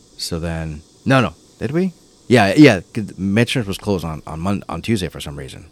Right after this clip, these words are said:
It's like, "Okay, well, fuck it. Let's just do it whenever." Then we just keep walking. It's like, "All right, well, let's go to Angel's Envy." We get there. They're closed. They're open in, like, half an hour. I'm like, "Well, fuck, what do we do now?" I'm like, "Well, I'm looking. Oh, there's Rabbit Hole just down the road.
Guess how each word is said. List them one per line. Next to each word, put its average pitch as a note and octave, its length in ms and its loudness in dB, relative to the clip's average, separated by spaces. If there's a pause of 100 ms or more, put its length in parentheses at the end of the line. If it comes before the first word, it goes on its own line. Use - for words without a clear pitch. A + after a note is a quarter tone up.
(100)
It's - 80 -20
like, - 100 -12
"Okay, A#2+ 200 -6
well, - 140 -12
fuck - 180 -8
it. C#2+ 40 -12
Let's D2+ 160 -10
just D#2+ 120 -14
do G2+ 140 -8
it - 280 -18
whenever." C3 380 -4 (240)
Then G2+ 160 -2
we G2 100 -2
just D#2+ 120 -10
keep A2+ 120 0
walking. G2+ 320 2
It's F2 80 -6
like, E2+ 120 -10
"All E2+ 60 -8
right, B1+ 100 -8
well, E2 520 -6 (380)
let's - 80 -20
go B2+ 100 -2
to A#2 160 2
Angel's F#2 220 -2
Envy." C2+ 320 -12 (320)
We D#2 100 -12
get E2 200 -8
there. F2+ 240 -4 (220)
They're E2+ 140 -6
closed. - 480 -18 (260)
They're E2 240 -6
open E2 200 -8
in, D2+ 80 -10
like, C2+ 100 -14
half E2 280 -6
an D2+ 60 -10
hour. - 320 -14 (100)
I'm - 80 -14
like, - 100 -18
"Well, D2 80 -12
fuck, - 280 -12
what - 60 -16
do - 60 -16
we - 80 -14
do B2 180 -16
now?" E2+ 220 -16 (200)
I'm - 60 -14
like, C#2+ 120 -16
"Well, E2 140 -10
I'm E2 300 -6
looking. F2+ 400 -6
Oh, D3 140 0
there's F2+ 160 -2
Rabbit A2+ 240 2
Hole E2 180 -6
just - 160 -14
down D#2 140 -10
the D2+ 60 -8
road. B2 280 -4